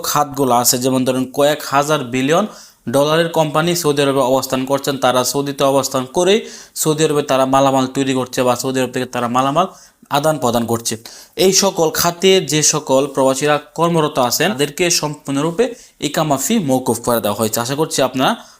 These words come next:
বুঝতে পারছেন। যারা ছোট মশাই কর্মরত আছে বা কুফিলকে ফায়দা দিয়ে ইকামা বানাচ্ছে, অথবা আমরা ছোটোখাটো একটি কোম্পানিতে কাজ করছি, আমাদের জন্য কিন্তু এই ইকামা ফিটি মওকুফ করা হয়নি। যে সকল বড় বড় কোম্পানি, যে সকল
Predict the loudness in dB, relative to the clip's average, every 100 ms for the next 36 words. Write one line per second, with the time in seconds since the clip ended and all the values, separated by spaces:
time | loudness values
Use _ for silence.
0 | -4 -2 0 0 0 0 -2 -4 -6 0
1 | 2 2 0 -4 -2 -2 0 0 0 0
2 | -2 -6 -18 _ _ -2 0 2 0 0
3 | -2 -2 -2 -2 -2 -4 -2 -2 -2 0
4 | 0 0 -2 -2 -6 -4 -2 -2 -2 -2
5 | -4 0 2 2 0 -2 -6 -20 _ -4
6 | 0 0 0 2 2 2 0 -2 0 0
7 | -2 0 -2 -2 -2 0 -2 0 0 0
8 | 0 0 0 -2 -2 -2 0 -2 -4 -18
9 | -4 -2 0 -2 0 2 2 0 0 2
10 | 2 0 0 -4 -2 -2 0 -2 -2 -8
11 | -20 -20 _ 0 2 2 0 0 2 2
12 | 2 0 0 -2 -2 -2 0 0 0 0